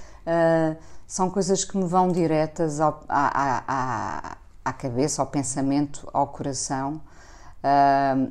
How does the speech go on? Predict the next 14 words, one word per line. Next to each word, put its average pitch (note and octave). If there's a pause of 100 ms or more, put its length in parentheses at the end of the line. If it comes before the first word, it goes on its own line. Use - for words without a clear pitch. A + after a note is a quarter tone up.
(160)
e, G3 (240)
sem F#3
querer, F#3+
são G#3+
de G#3+
amor, F#3 (100)
porque - (640)
o D3+
amor D#3+
é E3+
a -
história E3+
que E3+
nós D#3+